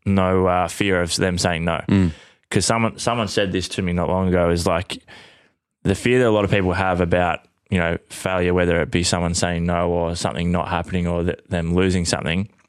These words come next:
Speaker 1: has already happened
Speaker 2: Mm-hmm.
Speaker 1: if you haven't asked.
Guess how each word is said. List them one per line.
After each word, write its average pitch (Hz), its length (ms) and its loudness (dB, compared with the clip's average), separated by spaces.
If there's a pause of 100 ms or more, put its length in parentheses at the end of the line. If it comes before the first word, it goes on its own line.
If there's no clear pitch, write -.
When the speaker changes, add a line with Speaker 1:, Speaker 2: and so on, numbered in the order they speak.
(680)
Speaker 1:
has 107 200 -2
already 107 220 2
happened 87 460 -2 (160)
Speaker 2:
Mm-hmm. 92 160 2 (640)
Speaker 1:
if 98 120 0
you 101 80 4
haven't 90 200 0
asked. - 380 -4